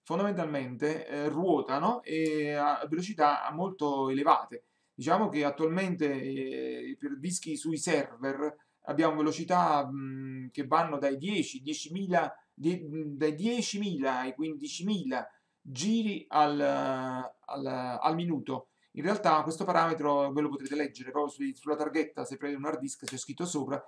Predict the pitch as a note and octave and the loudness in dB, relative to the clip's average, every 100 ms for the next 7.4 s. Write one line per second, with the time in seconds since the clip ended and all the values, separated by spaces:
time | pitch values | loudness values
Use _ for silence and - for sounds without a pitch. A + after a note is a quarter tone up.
0 | _ _ _ D#3 D#3 E3+ D3+ E3+ F3 E3 | _ _ _ 0 2 2 0 0 0 2
1 | G3+ D3 D3 D#3+ E3 - - F3+ F3+ - | 2 2 2 0 -2 -6 -2 -2 -4 0
2 | D#3 D3 C#3+ C#3+ C#3 C3+ C#3 C#3 C3+ C3+ | 2 4 2 0 0 0 0 0 -2 -8
3 | C3 C3 C3+ C3+ C3 B2+ B2+ B2+ B2 B2+ | -16 -20 -14 -10 -8 -8 -8 -12 -20 -20
4 | B2 - - - E3+ - F3+ D3 C3 D3+ | -20 -20 -20 -8 -6 2 2 4 2 0
5 | D3+ F3+ D#3 D#3+ - A#2+ A#2 D3 E3+ E3+ | 0 0 0 -2 -2 -8 -6 -4 -4 -2
6 | D#3 D#3 D3+ C#3 C#3 D3+ B2+ C#3 C#3+ F#3 | 0 0 -2 -4 0 0 0 0 2 4
7 | G#3+ A3 - - | 2 0 -4 -10